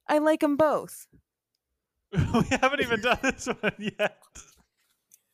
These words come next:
Speaker 1: But I know this one's gonna be good.
Speaker 2: We can, okay, okay.
Speaker 1: Should we make
Speaker 2: Okay, we can do this. Okay, <laughs> okay.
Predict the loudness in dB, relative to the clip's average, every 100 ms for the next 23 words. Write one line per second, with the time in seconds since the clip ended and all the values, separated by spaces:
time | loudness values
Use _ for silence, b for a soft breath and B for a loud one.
0 | _ B B -6 -2 0 0 0 2 0
1 | -2 -4 -2 0 0 -2 0 2 0 -4
2 | -12 _ B B -6 -4 -2 -6 -6 -4
3 | -2 -2 -2 -2 -4 -6 -4 2 6 8
4 | 8 8 6 6 6 6 4 4 0 -2
5 | -6 -4 -2 -2 0 0 0 0 -2 -6
6 | -6 -6 -2 0 0 0 0 0 -2 -2